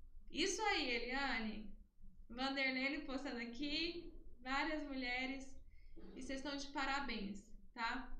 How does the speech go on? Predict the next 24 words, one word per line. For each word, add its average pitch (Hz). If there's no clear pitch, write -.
Façam 302
esse 311
compromisso, 285
vocês 254
estão 262
fazendo 269
esse -
compromisso 285
aqui 311
comigo 339
hoje. 254
Mas 226
esse 254
compromisso 320
é -
com 294
vocês 311
mesmas, 208
em 240
primeiro 285
lugar, 262
tá? 277
Eu 302
me 494